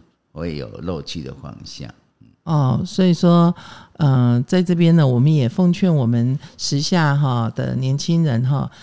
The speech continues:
Speaker 2: 时尚是一种流行啦，但是有的时候真的要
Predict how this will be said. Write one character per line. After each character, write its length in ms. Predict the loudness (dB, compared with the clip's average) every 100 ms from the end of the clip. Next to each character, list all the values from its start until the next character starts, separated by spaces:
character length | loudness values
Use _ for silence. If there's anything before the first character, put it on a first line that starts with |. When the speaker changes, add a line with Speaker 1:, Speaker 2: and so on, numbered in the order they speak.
| -18
Speaker 2:
时 280 | -8 -2 0
尚 320 | 2 4 4
是 160 | 4 2
一 80 | 2
种 220 | 2 2
流 180 | 2 0
行 320 | -4 -2 -2
啦， 160 | 0 -2
但 180 | 0 0
是 240 | 0 -2
有 140 | 0 -2
的 100 | -2
时 160 | 0
候 80 | 0
真 200 | 2 2
的 80 | 2
要 220 | 2 0